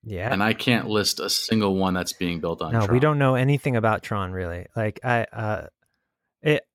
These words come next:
Speaker 1: if you weren't, uh, around last year, let's see, Tron, I think, really exploded, I wanna say late December or early January, early January, I wanna say that's when it really
Speaker 2: Yeah.
Speaker 1: took off.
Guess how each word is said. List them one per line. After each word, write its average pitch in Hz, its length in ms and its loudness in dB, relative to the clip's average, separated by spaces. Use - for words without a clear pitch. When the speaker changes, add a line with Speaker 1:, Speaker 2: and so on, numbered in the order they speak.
Speaker 1:
if 156 380 2
you 151 140 2
weren't, 185 400 4
uh, 135 200 2
around 131 600 4
last 117 480 2
year, 123 380 2
let's 117 160 -6
see, 120 140 -4
Tron, 180 460 2
I 127 120 0
think, 143 180 -2
really 127 720 4
exploded, 117 880 2
I 113 40 2
wanna 120 200 2
say 117 320 2
late 110 280 -4
December 127 520 0
or 110 100 0
early 113 200 2
January, 123 600 0
early 156 220 4
January, 101 580 -2
I 90 40 -6
wanna 98 200 -8
say 101 220 0
that's 98 260 -2
when 104 140 0
it - 60 -4
really 98 180 -2
Speaker 2:
Yeah. - 80 -14
Speaker 1:
took - 140 -6
off. - 140 -4